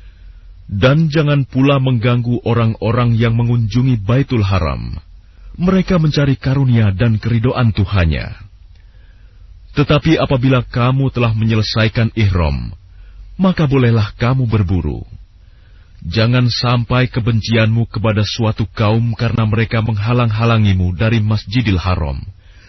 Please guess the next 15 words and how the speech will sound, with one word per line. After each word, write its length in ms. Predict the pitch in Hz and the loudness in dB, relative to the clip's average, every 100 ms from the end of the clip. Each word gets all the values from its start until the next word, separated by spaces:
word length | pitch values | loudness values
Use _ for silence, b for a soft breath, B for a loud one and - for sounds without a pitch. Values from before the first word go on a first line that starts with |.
| b b - | b b -2
mendorongmu 560 | 180 165 165 165 160 | 2 4 4 2 2
berbuat 480 | 131 131 107 131 - | 0 0 0 -2 -2
melampaui 640 | 117 117 107 110 120 104 | -2 -2 -2 0 0 0
batas 480 | 82 87 85 76 - | 0 -2 -2 -6 -6
kepada 400 | - 160 151 117 | -8 -2 0 0
mereka. 640 | 87 85 80 78 53 - - - b b b b b - - | 0 0 -2 -2 -6 -8 -14 -20 b b b b b -20 -8
Dan 400 | 90 113 131 156 | 0 2 4 2
tolong 400 | 135 143 143 143 | 2 2 2 2
menolonglah 560 | 127 123 117 113 110 - | 2 2 2 2 0 -2
kamu 400 | 117 117 120 117 | 0 0 0 0
dalam 240 | 113 110 | 2 2
mengerjakan 720 | 110 113 107 98 113 123 113 | 0 0 -2 0 0 0 0
kebajikan 720 | 113 156 151 131 135 - 139 | 0 0 0 0 -2 0 0
dan 240 | 120 131 123 | 2 0 0
takwa. 560 | - 87 90 65 - | -2 -2 -2 -4 -8